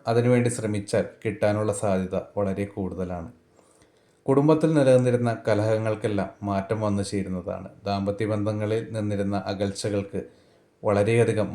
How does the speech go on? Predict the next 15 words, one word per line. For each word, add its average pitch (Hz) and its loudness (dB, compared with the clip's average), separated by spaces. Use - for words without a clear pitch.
മാറ്റം 101 -2
വന്നു 104 -2
ചേരുന്നതോടൊപ്പം 101 -2
കുടുംബ 104 0
ബന്ധങ്ങൾ 107 -2
കൂടുതൽ 101 0
ദൃഢമാകുന്നതുമാണ്. 98 -2
വിവാഹ 147 2
സംബന്ധമായി 165 0
നിലനിന്നിരുന്ന 131 2
തടസ്സങ്ങൾ 120 0
മാറുന്നതാണ്. 101 -2
കുടുംബത്തിൽ 104 -2
മംഗളകർമ്മങ്ങൾ 107 -2
നടക്കുവാനുള്ള 104 -4